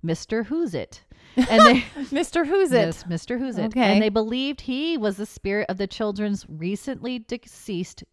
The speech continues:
Speaker 1: grandfather.
Speaker 2: Oh, Mister Who's It?
Speaker 1: Now, the poltergeist activity was at its strongest whenever Doris was around.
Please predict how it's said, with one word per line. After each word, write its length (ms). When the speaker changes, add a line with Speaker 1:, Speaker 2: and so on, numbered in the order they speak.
Speaker 1:
grandfather. 840
Speaker 2:
Oh, 880
Mister 340
Who's 300
It? 200
Speaker 1:
Now, 600
the 160
poltergeist 880
activity 560
was 320
at 260
its 280
strongest 920
whenever 440
Doris 680
was 180
around. 560